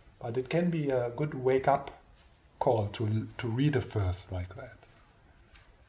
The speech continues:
You know, "Slumbering so soundly like a buffalo behind, be-,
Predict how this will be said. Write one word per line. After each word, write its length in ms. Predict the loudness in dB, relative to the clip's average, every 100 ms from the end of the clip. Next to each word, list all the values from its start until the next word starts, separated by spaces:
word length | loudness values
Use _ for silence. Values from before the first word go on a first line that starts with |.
| -20 -16
You 60 |
know, 180 | -14 -14 -18 -20 _ _ -20 -14
"Slumbering 680 | -6 0 8 8 8 4 2
so 220 | 0 0
soundly 600 | 0 0 2 0 -2 -4
like 240 | -2 -4 -4
a 40 |
buffalo 480 | 2 2 2 -4 -4
behind, 500 | -4 -4 -4 -4 -4 -8 -8
be-, 120 | -8